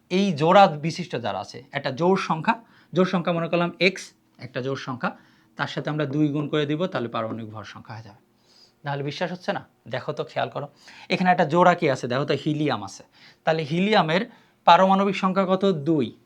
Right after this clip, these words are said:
পারমাণবিক সংখ্যা দুই। তাহলে এক্স এর মান কত? টু। টু এর সাথে টু গুণ করো, চার। তাহলে পারমাণবিক ভর সংখ্যা কত? চার। এটাকেই নাইন টেনের ভাষায় অনেক সময় পারমাণবিক ভর বলা হয়, কিন্তু আসলে পারমাণবিক ভর একটু অন্যরকম।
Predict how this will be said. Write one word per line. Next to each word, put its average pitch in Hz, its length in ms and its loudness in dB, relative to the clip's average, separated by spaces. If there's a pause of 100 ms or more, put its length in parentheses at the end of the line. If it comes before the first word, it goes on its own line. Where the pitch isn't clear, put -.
(120)
পারমাণবিক 143 340 -8
সংখ্যা 160 360 -4 (380)
দুই। 123 180 -8 (320)
তাহলে 147 160 0
এক্স 160 220 -2
এর 190 60 2
মান 180 180 2
কত? 185 160 -2 (280)
টু। 151 140 -2 (280)
টু 170 60 0
এর 175 80 2
সাথে 175 240 -4
টু 190 160 0
গুণ 185 180 0
করো, 208 300 -2 (240)
চার। 135 100 -10 (460)
তাহলে 143 180 -4
পারমাণবিক 151 400 0
ভর 139 180 0
সংখ্যা 165 280 -2
কত? 175 240 -4 (360)
চার। - 140 -6 (640)
এটাকেই 208 540 2 (220)
নাইন 185 240 2
টেনের 220 260 4
ভাষায় 175 240 2
অনেক 156 160 -4
সময় 185 140 -2
পারমাণবিক 156 520 0
ভর 139 320 -2
বলা 123 240 -2
হয়, 131 260 -6 (400)
কিন্তু 170 320 -2 (100)
আসলে 175 300 -2
পারমাণবিক 151 540 2
ভর 131 260 -4
একটু 139 260 -6
অন্যরকম। 147 440 -2